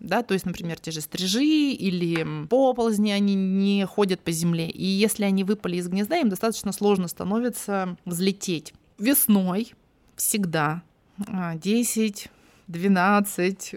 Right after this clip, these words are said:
птенцов у нас на территории находится, сотрудников достаточно много, и, конечно же, все звонят нам в сектор, говорят: «Ребята, мы опять нашли, че делать, как быть?» Конечно, каждый раз говоришь: «Не трогайте его, родители его как-нибудь куда-то заторкают, как бы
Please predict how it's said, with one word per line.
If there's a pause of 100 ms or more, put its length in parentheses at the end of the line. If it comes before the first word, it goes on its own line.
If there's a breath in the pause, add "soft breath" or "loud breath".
(140)
птенцов
у
нас
на
территории
находится,
сотрудников
достаточно
много,
и,
конечно
же,
все
звонят
нам
в
сектор, (160)
говорят:
«Ребята,
мы
опять
нашли,
че
делать, (140)
как
быть?» (460)
Конечно,
каждый
раз
говоришь:
«Не
трогайте
его, (100)
родители
его
как-нибудь
куда-то
заторкают,
как
бы